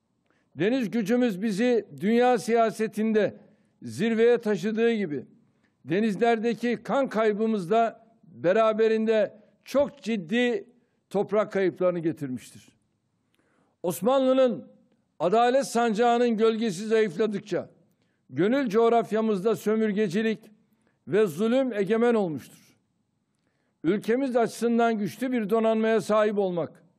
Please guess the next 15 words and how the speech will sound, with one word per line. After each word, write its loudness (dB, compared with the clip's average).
bir -2
tercihten -2
öte 0
zorunluluktur. -2
Sadece 0
ekonomik 0
ve 2
siyasi 0
bakımdan 0
değil, 0
askeri 0
ve 4
savunma 2
alanında 2
da 0